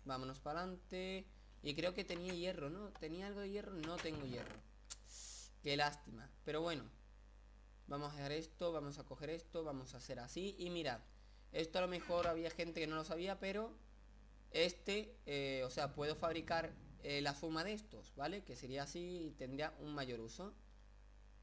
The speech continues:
Perfecto. Ahí está. Después, después además puedo hacer la mesa de crafteo, que no sé cómo se hace, la miraré. Y descraftear esto. Y bueno, aquí no me dará todo, pero aquí casi todo.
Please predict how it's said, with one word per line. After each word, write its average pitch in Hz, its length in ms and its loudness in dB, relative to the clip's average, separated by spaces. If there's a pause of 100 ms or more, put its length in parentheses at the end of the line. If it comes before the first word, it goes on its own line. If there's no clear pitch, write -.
(140)
Perfecto. 127 580 -2 (1400)
Ahí 127 280 2
está. 123 240 -6
Después, 202 680 4
después 160 340 2
además 170 360 4
puedo 185 220 6
hacer 180 280 0
la 127 180 0
mesa 156 300 0
de 127 140 0
crafteo, 175 520 2
que 165 100 -2
no 127 100 -4
sé 143 120 -6
cómo 147 200 -4
se 156 120 0
hace, 165 180 0
la 127 120 -2
miraré. 120 480 -2 (440)
Y 185 120 8
descraftear 180 960 6 (100)
esto. - 480 2 (680)
Y 135 440 6
bueno, 143 220 4
aquí 120 180 -2
no 139 80 2
me 143 120 2
dará 147 260 6
todo, 185 300 4
pero 147 160 2
aquí 131 180 -2
casi 151 300 0
todo. 147 340 4